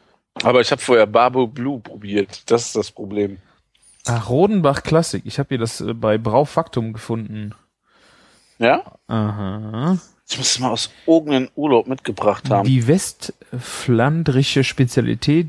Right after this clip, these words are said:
Speaker 2: die im Aussehen an Rotwein erinnert, wird in einer Mischgärung aus obergärigen Hefen und Milchsäure gebraut. Das wär wahrscheinlich mein Bier, ey. Und
Speaker 1: Ah,
Speaker 2: gehört
Speaker 1: ohne Scheiß, ähm, das wird dir richtig schmecken.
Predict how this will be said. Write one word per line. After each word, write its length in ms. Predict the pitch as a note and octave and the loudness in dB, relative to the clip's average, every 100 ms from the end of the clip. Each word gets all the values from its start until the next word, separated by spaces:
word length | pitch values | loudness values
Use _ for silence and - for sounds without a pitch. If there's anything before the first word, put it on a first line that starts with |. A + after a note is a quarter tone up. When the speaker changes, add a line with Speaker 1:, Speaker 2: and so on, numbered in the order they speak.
| B2+ | 2
Speaker 2:
die 80 | A#2+ | 2
im 120 | A2 | 2
Aussehen 440 | F#2 D#3+ - D3+ C3+ | 2 2 2 -2 0
an 160 | G#2+ | 0
Rotwein 500 | A2 G2 D3 - C#3 | 0 2 0 0 0
erinnert, 420 | B2+ B2 A#2+ A2 | 0 0 -2 -2
wird 160 | A2+ B2+ | 0 0
in 80 | B2+ | 0
einer 240 | G#2+ G#2 | 0 0
Mischgärung 960 | G#2 G#2 D3 - - G#2+ G#2+ F#2 A#2 C3+ | 0 -2 -2 -4 -2 2 4 2 -2 0
aus 220 | A2 - | -2 -2
obergärigen 640 | - E3 D#3+ C3+ A#2+ A#2 | -2 0 0 0 -2 0
Hefen 520 | A2 A#2 C3 C#3+ C3+ | 2 2 2 -2 -2
und 260 | - A2 G#2 | -2 -4 -2
Milchsäure 680 | G#2+ D3+ G#3 - A#2 G#2 G2+ | 2 4 2 2 4 4 2
gebraut. 500 | G2+ - D2 - - - - - - - | -2 -2 -4 -4 -10 -18 -18 -16 -14 -6
Das 180 | A2 | -2
wär 100 | A#2 | 2
wahrscheinlich 380 | G2+ G#2 G#2+ G2+ | 0 0 -4 -4
mein 240 | G#2 G#2+ G#2+ | -4 -4 -4
Bier, 240 | G#2+ G#2+ | -4 -4
ey. 260 | G2 G2 G2+ _ - - - | -4 -8 -10 _ -20 -20 -18
Und 120 | A#2+ | 0
Speaker 1:
Ah, 120 | B2 | 2
Speaker 2:
gehört 120 | B2+ D3 | 4 2
Speaker 1:
ohne 100 | D3+ | 2
Scheiß, 400 | - C3 A2 - | 2 2 2 -2
ähm, 360 | A2+ A2+ G#2+ G#2+ | -2 -2 -4 -8
das 200 | A2 - | -8 -4
wird 140 | A#2 - | -4 0
dir 220 | G#2+ G2 | 0 2
richtig 260 | A2+ A2 | -2 -4
schmecken. 300 | - A2+ - | -6 -6 -8